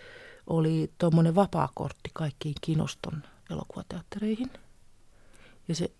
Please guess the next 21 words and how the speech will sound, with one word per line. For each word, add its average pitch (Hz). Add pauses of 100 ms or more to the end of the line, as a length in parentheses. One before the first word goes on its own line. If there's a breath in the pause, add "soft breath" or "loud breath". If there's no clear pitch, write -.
(120)
tavallaan 160
se 151
ketjuhan 156
on 151
nykyään 147
toi 156
Finkino. 151 (1400 soft breath)
Että -
mä, 160
et, 165 (220)
et 151
mä 156
pääsin 175
ilmaiseksi 156
kaikkiin 156
elokuviin. 175 (600 loud breath)
Ja 165
sit 175
vielä, 180
jos 170
mä 165